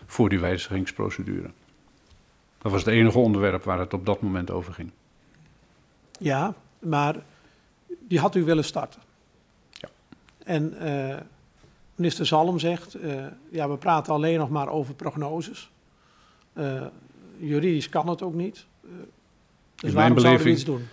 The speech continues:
Speaker 1: in mijn beleving zat dat in het tweede gesprek, toen we aangegeven hebben, "Wij zien een ontwikkeling, dat als we niet, eh, tot, eh, eh, zeg maar, wijziging kunnen komen,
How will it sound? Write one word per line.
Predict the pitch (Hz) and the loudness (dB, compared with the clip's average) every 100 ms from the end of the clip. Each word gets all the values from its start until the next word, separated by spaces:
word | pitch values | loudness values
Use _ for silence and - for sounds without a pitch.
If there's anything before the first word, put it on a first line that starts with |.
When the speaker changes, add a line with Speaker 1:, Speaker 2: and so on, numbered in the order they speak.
| - | -8
Speaker 1:
in | - 95 | -2 2
mijn | 107 | 2
beleving | 110 117 117 127 120 | 4 4 4 4 2
zat | 120 104 107 | 2 2 2
dat | 123 - | 2 2
in | 131 | 0
het | - - | 0 0
tweede | - 110 143 | 2 2 0
gesprek, | - - 165 - - | -4 -6 -6 -6 -8
toen | 131 107 | -2 0
we | |
aangegeven | 95 113 - 104 107 95 98 | 2 2 2 0 0 0 -2
hebben, | 98 92 90 | -2 -2 0
"Wij | 101 | 2
zien | 92 127 110 | 6 6 6
een | 98 | 4
ontwikkeling, | 92 90 123 123 147 185 208 - - - - | 2 0 0 2 4 2 0 -6 -16 -20 -10
dat | 95 - - | -8 -4 2
als | 185 196 143 | 4 4 0
we | 123 | 0
niet, | 104 92 - | 0 -2 -2
eh, | 101 | -2
tot, | 90 - 98 - - | -2 -2 -4 -4 -4
eh, | 98 92 87 - | -2 -2 -4 -6
eh, | 95 87 | -6 -6
zeg | - 104 | -2 0
maar, | 95 98 | 0 2
wijziging | 120 104 107 87 78 | 4 4 2 0 6
kunnen | 131 147 | 6 8
komen, | 147 143 143 156 | 4 0 0 -2